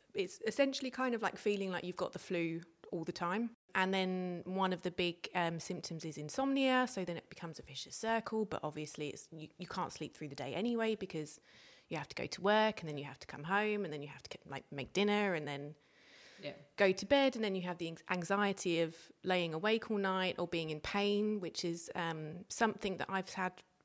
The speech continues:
Speaker 1: badly in my last few relapses.
Speaker 2: Right.
Speaker 1: <clears throat> Is, um, laying in bed and having pain across my body.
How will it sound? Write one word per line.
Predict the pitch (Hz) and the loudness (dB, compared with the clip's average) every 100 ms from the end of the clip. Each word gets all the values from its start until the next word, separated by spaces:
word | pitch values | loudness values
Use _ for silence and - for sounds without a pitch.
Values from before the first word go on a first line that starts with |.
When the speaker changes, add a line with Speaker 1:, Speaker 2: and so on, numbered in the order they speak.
| _ | _
Speaker 1:
badly | - 180 180 170 | 0 0 0 -2
in | 165 | -2
my | 165 165 | -2 -2
last | 175 160 | -2 -4
few | - 190 170 | -4 -4 -2
relapses. | 151 151 - - - 160 - - | -4 -6 -8 -8 -6 -6 -8 -8
Speaker 2:
Right. | 147 135 - - - | -8 -8 -14 -20 -4
Speaker 1:
<clears throat> | - - | -2 2
Is, | 294 311 247 202 196 | 4 6 8 6 6
um, | 190 180 180 | 4 4 2
laying | 196 202 185 180 | 4 4 4 2
in | 175 | 4
bed | 190 180 175 - | 4 4 2 -2
and | 180 175 170 - | -2 -2 -4 -4
having | 190 180 175 | -4 -2 -4
pain | - 180 175 160 | 0 0 0 -4
across | - 175 | -6 -6
my | 165 165 | -4 0
body. | 175 165 156 156 | 0 2 0 0